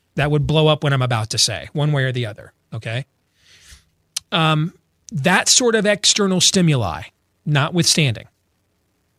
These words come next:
here's why I think whoever wins the House tonight, their odds of winning the presidency go down, assuming the Republicans hold the Senate. The reason why is because nothing in politics right now,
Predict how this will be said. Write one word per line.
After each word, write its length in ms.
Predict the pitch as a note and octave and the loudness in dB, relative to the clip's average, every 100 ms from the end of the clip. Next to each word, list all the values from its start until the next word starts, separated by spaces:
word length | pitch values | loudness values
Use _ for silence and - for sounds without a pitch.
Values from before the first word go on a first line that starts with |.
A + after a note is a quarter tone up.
| _ _ _ _ _ _ | _ _ _ _ _ _
here's 240 | - G3+ - | 0 0 2
why 160 | G#3 | 0
I 60 | G#3 | 0
think 200 | G3+ F3+ | 0 0
whoever 260 | F3+ D#3+ | 0 2
wins 200 | D#3 D#3 | 0 0
the 100 | C#3 | 0
House 220 | A#2+ D3+ C#3+ | -2 -2 -2
tonight, 400 | D3+ B2 B2 - | -2 -2 -2 -4
their 120 | C3+ | -6
odds 260 | C3+ C#3+ C#3+ | -2 0 -2
of 120 | C3+ | -2
winning 180 | C#3 C3+ | -2 -2
the 80 | A#2 | -4
presidency 580 | D#3 C3 B2 A#2 - | -4 -2 -2 -2 -4
go 140 | G#2+ G2 | -4 -8
down, 240 | F2+ E2+ _ _ _ _ _ _ _ _ - | -10 -14 _ _ _ _ _ _ _ _ -4
assuming 360 | - F#3 D#3+ C#3 | 2 4 6 4
the 100 | B2 | 0
Republicans 480 | A#2 B2 A2+ G#2+ | 0 -2 -2 -6
hold 160 | - G2 | -8 -8
the 60 | - | -4
Senate. 240 | G2+ F2 - _ _ _ _ _ _ _ _ - | -6 -8 -20 _ _ _ _ _ _ _ _ -4
The 80 | D#3 | 0
reason 380 | F#3 B3 A3+ E3 | 2 4 2 2
why 360 | D3 C3+ C3+ - | 4 4 2 4
is 160 | C#3+ | 2
because 500 | B2+ B2+ B2+ A#2+ - - _ _ _ _ _ _ _ _ _ _ _ _ _ _ _ _ _ _ _ _ E3 | 2 2 4 4 2 -2 _ _ _ _ _ _ _ _ _ _ _ _ _ _ _ _ _ _ _ _ 0
nothing 500 | D3 G3+ G#3+ A#3 G#3+ | 4 4 4 2 2
in 140 | F3+ | 0
politics 640 | - E3+ D#3+ D3+ B2+ - | 0 0 0 0 0 0
right 200 | A2 G2+ | -2 -4
now, 220 | G2 E2+ | -6 -10